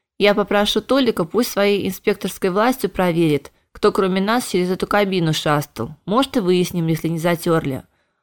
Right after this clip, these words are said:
А Дон Аквилио пусть рассмотрит ребят. Вдруг здесь кого-то чужого видели. А может, и не чужого, может, и из своих кого использовали».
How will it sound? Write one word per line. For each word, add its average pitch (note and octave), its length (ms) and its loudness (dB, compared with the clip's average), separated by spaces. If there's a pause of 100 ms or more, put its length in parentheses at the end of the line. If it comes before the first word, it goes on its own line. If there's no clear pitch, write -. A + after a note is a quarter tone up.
(120)
А D#3+ 140 2
Дон G3 200 0
Аквилио A3 500 2
пусть A#3 260 0
рассмотрит G3 580 -2
ребят. F3 500 0 (340)
Вдруг G#3 300 0
здесь B3+ 220 0
кого-то G3 360 2
чужого G#3+ 460 2
видели. C#3 600 0 (320)
А D3+ 140 0
может, A#3 500 2
и F#3+ 80 -4
не A#3+ 140 -2
чужого, E3 800 0
может, A3+ 480 0
и G3+ 140 0
из A3 80 -4
своих A3 360 0
кого D3+ 300 2
использовали». C#3+ 800 -2